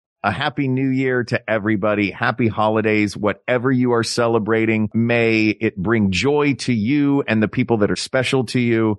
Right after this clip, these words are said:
And allow me just to say, these topics are closed. But there are many more topics to discuss, so please reach out to us via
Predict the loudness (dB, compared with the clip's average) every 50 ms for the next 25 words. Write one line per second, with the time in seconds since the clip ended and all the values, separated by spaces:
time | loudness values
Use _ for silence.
0 | -2 0 2 2 2 2 2 2 2 0 -2 -4 -6 -10 -6 -2 -2 0 2 2
1 | 2 2 2 2 0 0 0 0 -2 0 0 -2 -2 0 0 0 0 2 0 0
2 | -2 -4 -4 -2 -2 0 0 0 -2 -4 -6 -2 0 0 0 2 0 -2 0 0
3 | 0 0 -2 -2 -4 -2 0 0 0 0 -2 -4 -6 -12 -16 _ _ _ _ -2
4 | -2 0 0 2 2 2 2 2 2 2 2 2 2 2 2 2 2 0 0 0
5 | 0 0 -2 -2 -2 0 0 0 0 0 0 0 0 2 2 0 0 0 0 0
6 | 0 2 0 0 0 0 0 2 2 2 2 0 0 0 2 2 2 2 2 0
7 | -2 -6 -4 -2 -2 0 0 0 0 0 0 0 0 -2 -2